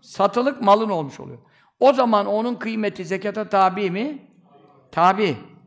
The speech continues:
Ne gibi? Senin, e, alışveriş yaptığın malın, sen ne satıyorsun hacı abi?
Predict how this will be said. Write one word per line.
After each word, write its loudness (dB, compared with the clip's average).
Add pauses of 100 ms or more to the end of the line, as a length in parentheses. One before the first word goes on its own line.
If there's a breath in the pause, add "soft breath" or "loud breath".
(920 soft breath)
Ne 0
gibi? -2 (640 soft breath)
Senin, 0
e, 0
alışveriş -4
yaptığın -2
malın, -2 (280 loud breath)
sen -2
ne 4
satıyorsun -4
hacı -2
abi? -2